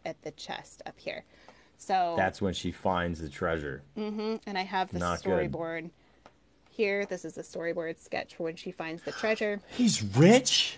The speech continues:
Speaker 2: How did he find that?
Speaker 1: Where she finds out, remember, if you remember the tale,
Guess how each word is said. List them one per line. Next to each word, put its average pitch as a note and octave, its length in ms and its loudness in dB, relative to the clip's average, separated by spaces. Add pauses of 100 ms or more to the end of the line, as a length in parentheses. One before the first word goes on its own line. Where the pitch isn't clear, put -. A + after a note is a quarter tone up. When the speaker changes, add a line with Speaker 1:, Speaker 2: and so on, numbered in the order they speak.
(160)
Speaker 2:
How A3+ 200 0
did D4 160 2
he C#4 120 8
find C4+ 520 0
that? - 380 -4 (1200)
Speaker 1:
Where G3+ 120 -6
she A3+ 140 -6
finds G3+ 320 0
out, F#3 160 2
remember, G3+ 380 -4
if G3 140 -8
you G3+ 100 -2
remember G#3+ 260 -2
the G3+ 100 -10
tale, B3+ 500 2